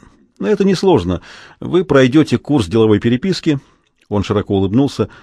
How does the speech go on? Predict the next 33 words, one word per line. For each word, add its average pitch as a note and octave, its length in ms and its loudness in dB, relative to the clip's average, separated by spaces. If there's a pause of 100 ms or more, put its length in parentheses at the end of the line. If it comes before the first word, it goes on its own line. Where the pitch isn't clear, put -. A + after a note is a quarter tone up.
(360)
«Два-три E3 680 0
месяца E3 520 0
вам C#3+ 160 4
придется C3 360 0
работать A#2+ 340 0
по A#2 80 -2
вечерам. G#2+ 460 -2 (320)
Это B2 200 -2
ведь B2+ 100 -2
вас C3 220 0
не C3+ 60 0
смутит?» D3 500 -2 (600)
Она A#2+ 380 2
с - 100 -10
трогательным A2+ 760 2
энтузиазмом A#2 640 0
сказала: A2+ 360 0
«Нет, D3 280 2
разумеется». D3 580 -4 (720)
«Тогда G2 340 0
предоставьте G2 640 -4
это F#2 120 -6
дело G#2 240 -2
мне». E2 240 -6 (760)
Он G2 160 -2
махнул G2 300 -2
рукой. C3 340 -2 (880)
«Вы A2 160 0
готовы A3 380 2
отказаться C3+ 540 0
от G#2 80 -4
вечерних G#2+ 420 -2
телепрограмм?» G2+ 560 -4